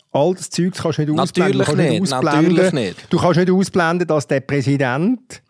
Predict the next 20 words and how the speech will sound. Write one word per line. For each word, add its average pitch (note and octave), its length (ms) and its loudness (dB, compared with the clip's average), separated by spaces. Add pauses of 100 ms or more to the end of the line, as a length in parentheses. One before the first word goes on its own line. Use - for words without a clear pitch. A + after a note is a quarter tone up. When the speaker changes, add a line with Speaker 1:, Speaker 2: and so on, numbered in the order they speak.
(220)
Speaker 1:
einfach - 220 -4
mal C4+ 80 0
das F#3+ 120 -4
Gefühl F#3+ 300 -2
hat, E3 120 -6
er C#3+ 80 -4
könne D#3 280 -2
einen D3 140 -4
Krieg F3+ 400 -4
anzetteln. F3 760 -6 (220)
Geht F3 460 0 (120)
nicht. D#3 600 -2 (260)
Russland F3 760 -2
wird E3+ 360 -2
boykottiert D3+ 920 -4
seit C#3 220 -4
Jahren, D3 400 -2
seit B2+ 240 -10
viereinhalb B2+ 640 -2
Jahren, C#3+ 400 -4